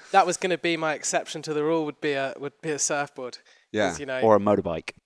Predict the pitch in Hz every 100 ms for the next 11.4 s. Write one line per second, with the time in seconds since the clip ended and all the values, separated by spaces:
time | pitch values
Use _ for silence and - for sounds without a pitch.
0 | 147 143 117 - 123 120 120 143 123 143
1 | 131 147 - 165 151 139 156 151 139 135
2 | 135 139 131 123 - 139 135 - 123 120
3 | 117 - - 101 92 117 117 - _ _
4 | _ _ _ - 98 98 95 110 135 143
5 | 185 170 151 139 117 82 107 - 110 -
6 | - 101 98 120 110 104 101 - 110 -
7 | 104 95 95 90 85 - _ - 143 117
8 | 101 120 147 - - - 104 98 95 107
9 | 104 - 117 - - - 101 - 101 101
10 | 92 90 90 95 101 101 87 87 95 92
11 | - 87 82